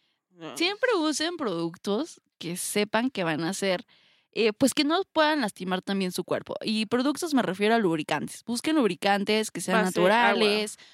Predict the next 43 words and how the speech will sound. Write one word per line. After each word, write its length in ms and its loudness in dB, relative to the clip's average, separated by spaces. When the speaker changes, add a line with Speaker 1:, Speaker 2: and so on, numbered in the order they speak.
Speaker 2:
a 140 0
base 260 2
de 80 -6
agua, 500 2
lo 80 -4
pueden 220 -4
comprar 220 -6
en 100 -8
sex 240 -8
shop. 240 -4
También 340 2
hay 400 4
otras 300 2
marcas 360 -2
naturales, 680 0
como 200 -10
por 140 -4
ejemplo 180 -2
yo 160 4
había 240 2
leído 340 0
que 160 -10
el 80 -2
aceite 420 0
de 140 2
coco, 380 0
si 100 -2
es 100 -2
que 100 0
no 80 2
quieres 300 0
usar 240 0
como 260 -2
un 120 0
lubricante 600 0
de 340 0
tienda, 500 2
pues 200 2
también 320 0
funciona, 640 2
¿no? 200 2
Puede 260 -6
ser. 180 -8